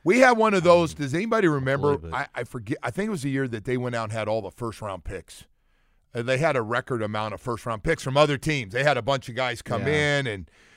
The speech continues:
Speaker 1: they had this guy and that guy and the veterans and a team. And they got off to a really, really good start. And then they lost, if I'm not mistaken, they
Speaker 2: This
Speaker 1: lo-,
Speaker 2: team is different,
Speaker 1: lost
Speaker 2: though.
Speaker 1: their last
Speaker 2: Yeah, I
Speaker 1: five
Speaker 2: think you're right.
Speaker 1: games.
Speaker 2: Th-, this team is different, though.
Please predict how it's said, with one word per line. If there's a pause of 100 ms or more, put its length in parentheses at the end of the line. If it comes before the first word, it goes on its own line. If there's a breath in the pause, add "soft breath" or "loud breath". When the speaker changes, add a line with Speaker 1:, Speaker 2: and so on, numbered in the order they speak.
(120)
Speaker 1:
they
had
this
guy
and
that
guy
and
the
veterans
and
a
team. (360 soft breath)
And
they
got
off
to
a
really,
really
good
start. (1160)
And
then
they
lost,
if
I'm
not
mistaken, (420)
they
Speaker 2:
This
Speaker 1:
lo-,
Speaker 2:
team
is
different,
Speaker 1:
lost
Speaker 2:
though.
Speaker 1:
their
last
Speaker 2:
Yeah,
I
Speaker 1:
five
Speaker 2:
think
you're
right.
Speaker 1:
games.
Speaker 2:
Th-,
this
team
is
different,
though.